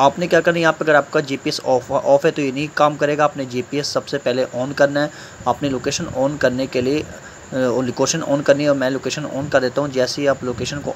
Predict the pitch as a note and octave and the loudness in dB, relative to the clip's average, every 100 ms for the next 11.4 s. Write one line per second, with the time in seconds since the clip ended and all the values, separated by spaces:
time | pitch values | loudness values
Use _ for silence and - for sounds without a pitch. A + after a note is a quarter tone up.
0 | B2 C#3+ D3+ A#2+ A#2 A#2+ C#3 D#3 - - | -2 -4 0 0 0 0 0 -2 -10 -18
1 | - - C#3+ D3 - E3+ C3+ C#3 - - | -18 -8 -6 -4 2 4 6 4 4 2
2 | B2 - C#3 - C3 - C3 C3+ D#3 - | 2 2 -4 -4 -6 -6 -4 -4 -4 -10
3 | - - C#3 - D3 - - C3+ C#3+ C#3+ | -18 -4 -4 -2 -4 -4 -4 0 0 2
4 | C3 A#2+ C#3+ C#3 D3 D#3 D3 C#3+ D3 C#3+ | 2 2 -2 0 0 2 4 4 4 2
5 | C#3+ C#3+ D3 C#3+ - C3+ - C#3 D3+ C#3 | 2 2 0 -2 -4 -4 -2 -2 -2 -2
6 | B2 B2 A#2+ D3 C3 C3+ B2+ - C#3 C3 | -2 -4 -2 2 2 2 0 -2 -2 -2
7 | B2 - - - - C3 C#3 - C#3+ C#3+ | -4 -16 -18 -12 -8 -2 -2 0 -4 -4
8 | D3 B2+ B2+ C3 B2+ B2 B2 C#3+ B2+ - | 0 2 2 -2 -2 -2 -2 0 0 -2
9 | C3 C#3 C#3+ C#3 B2+ C3 - C3 C3 - | -4 -4 0 0 0 -2 -4 -2 -2 -2
10 | C3+ D#3+ D#3 C#3 - B2 C3+ - C3 D3 | -2 -2 0 0 2 -4 -4 -4 -4 -4
11 | D3 B2+ - C#3 | 0 0 0 -6